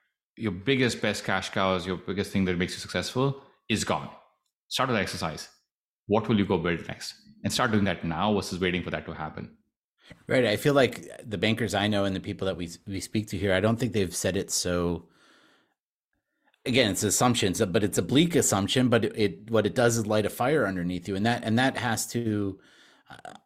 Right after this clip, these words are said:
Speaker 2: embed itself in the fabric, the core fabric of a culture in a company, right? Like, it's not
Speaker 1: Yeah.
Speaker 2: something,
Speaker 1: And
Speaker 2: and that's one of the issues banks have. Like, they have innovation groups where innovation is done, like, over there on the side.
Speaker 1: Yes.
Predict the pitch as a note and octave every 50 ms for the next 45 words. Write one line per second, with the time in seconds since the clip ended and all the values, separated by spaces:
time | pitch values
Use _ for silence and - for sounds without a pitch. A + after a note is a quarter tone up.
0 | _ - A#2 G2+ F#2 E2 A2 G#2+ A#2 B2 - - A2 A2 - G2 F2+ D#2+ - -
1 | - F#2+ G#2+ A#2+ - F#2 - - - - - - D#3+ E3+ E3+ F3 - F#2+ A2+ C#3
2 | A#2 A2 F#2+ E2+ - F2+ D#2+ D#2 - - - C#3 C3 - - E2 D#2+ D#2 D2 -
3 | - A#2 C3 - - D2+ D2 C#2+ D2 D#2 F2 G2+ G2+ - - F2 E2+ E2 F2+ E2+
4 | - C3 B2+ B2 - B2 G#2+ - A#2+ G#2 G2+ G2 - - - - - - - B2+
5 | C3+ C#3+ D#3 F3 D#3 C#3+ C#3+ C3 - C3+ A2 - A#2+ A#2 G#2+ - D3 D3 C3+ G#2+
6 | F#2 G2+ F#2 - A2 G2+ G2+ G2+ A2 G#2 G2+ E2+ G#2+ A2 A2+ - A2+ G2 F2 G2+
7 | G2+ F2 E2 - F#2+ F#2 G2 F#2+ F2 F#2+ F#2+ - - G2 F#2+ F2+ E2+ - - -
8 | G#2 F2+ D#2+ - G2 F#2 F2+ F#2+ E2+ - F#2 E2+ - F2+ F2 E2 G2 F#2 A#2+ D3
9 | C#3+ A#2 G2 F#2 F2+ F2 - - D3 C#3 C#3 B2 G#2 G2 G2 F#2+ G2+ - - -